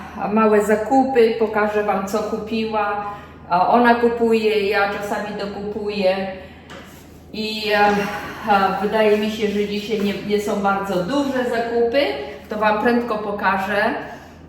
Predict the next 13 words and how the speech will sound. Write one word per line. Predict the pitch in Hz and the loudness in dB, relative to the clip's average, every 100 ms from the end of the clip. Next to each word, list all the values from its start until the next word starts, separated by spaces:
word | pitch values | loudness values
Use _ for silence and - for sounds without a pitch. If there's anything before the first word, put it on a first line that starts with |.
| - | -6
Em, | 180 185 180 185 185 185 185 - - - - - - - - 202 226 - | -2 2 2 0 -2 -6 -10 -16 -18 -18 -18 -16 -16 -16 -14 -10 -10 -4
ile | 262 254 | 0 2
zapłaciłam? | 247 247 247 233 254 220 220 220 | 2 2 2 0 0 2 4 2
Mówiła | 220 202 196 | -2 -2 -2
chyba | 190 190 | -2 -4
sto | 190 185 - - - 247 233 226 226 | -4 -8 -14 -10 0 4 6 6 4
dziewięćdziesiąt | 226 202 - 202 220 220 220 226 196 196 196 196 - - | 0 -4 -6 -6 -2 -2 -2 -4 -2 -2 -6 -8 -14 -14
dwa | 190 208 202 | -6 -4 -2
czy | 208 196 | -4 -4
coś | 202 | -6
dolary | 196 196 196 185 175 226 277 285 | -4 -2 0 2 2 2 2 0
za | - 196 196 | -2 -2 0
to. | 254 277 - | -2 -2 -2